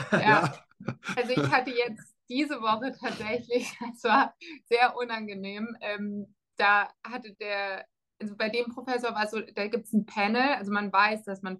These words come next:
Speaker 1: gecold-called wird, man weiß nur nicht, zu welcher Frage.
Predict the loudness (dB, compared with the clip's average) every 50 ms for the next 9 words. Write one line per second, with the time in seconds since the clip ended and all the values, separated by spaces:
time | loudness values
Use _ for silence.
0 | _ _ _ _ _ -8 -8 -4 0 2 2 2 2 -2 -6 -4 -4 -4 -4 -4
1 | -4 -4 -4 -4 -4 -4 -4 -4 -4 -4 -6 -8 -8 -8 -8 -10 -10 -8 -6 -6
2 | -6 -6 -8 -10 -2 4 6 6 6 6 4 4 2 2 0 -2